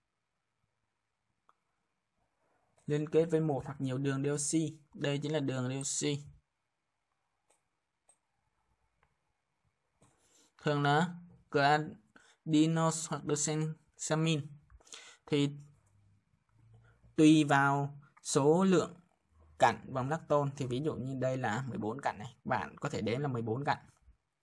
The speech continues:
Đây là erythromycin mười bốn cạnh, spiramycin mười sáu cạnh. Thì ta có phân loại các macrolide. Và phân loại thứ hai là phân loại theo kháng sinh thiên nhiên và phân loại kháng sinh bán tổng hợp. Thì các bạn có thể tham khảo ở bản này.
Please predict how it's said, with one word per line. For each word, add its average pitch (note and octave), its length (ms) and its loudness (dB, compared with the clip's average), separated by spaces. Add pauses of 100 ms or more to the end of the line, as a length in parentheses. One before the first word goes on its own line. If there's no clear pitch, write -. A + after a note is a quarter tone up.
(440)
Đây C3 260 -4
là B2+ 60 -4
erythromycin C3+ 840 -2
mười B2 100 -2
bốn A2 200 -4
cạnh, C3+ 180 -4
spiramycin B2+ 720 -4
mười B2 80 -6
sáu A2+ 220 -2
cạnh. B2+ 180 -4 (760)
Thì C3+ 100 -6
ta C3+ 200 -2
có C#3+ 140 -2
phân D3+ 220 -2
loại C#3 340 0
các D#3+ 140 -2
macrolide. D#3 540 -2 (880)
Và B2+ 200 2
phân D3 240 -4
loại A2+ 160 0
thứ D3+ 100 -6
hai C#3+ 260 -4
là B2+ 280 -4
phân D3 140 -4
loại C3 140 -4
theo C#3 120 -8
kháng G#2+ 160 -4
sinh D3 160 -6
thiên D3 160 -4
nhiên C#3+ 140 -4
và C3 80 -4
phân C3+ 280 -6
loại - 160 -8 (140)
kháng C3 200 -8
sinh C#3+ 260 -2
bán C#3 160 2
tổng - 180 -14
hợp. B2 200 -2 (960)
Thì C3+ 100 -6
các D3+ 120 0
bạn C3 180 0
có C#3 80 -4
thể C#3+ 100 -6
tham D3 160 -4
khảo - 180 -10
ở - 100 -6
bản A2 220 -6
này. C3 200 -4